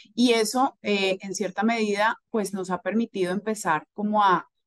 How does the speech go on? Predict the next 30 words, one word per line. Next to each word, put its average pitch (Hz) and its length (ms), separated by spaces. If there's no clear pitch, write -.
pulir 220 340
y - 80
cualificar 240 840
unos 202 280
modos 208 300
de 214 60
acercamiento 180 680
con 208 200
cada 160 260
actor 190 380
con 196 160
el - 80
que 202 100
generamos 147 480
intervención. 156 760
Hay 214 180
un 233 100
tema 254 220
fundamental 208 800
que 247 140
para 196 200
la 175 120
fundación 156 440
es - 100
premisa 226 680
y 233 120
de 208 100
alguna 196 300
manera 214 340
para 214 420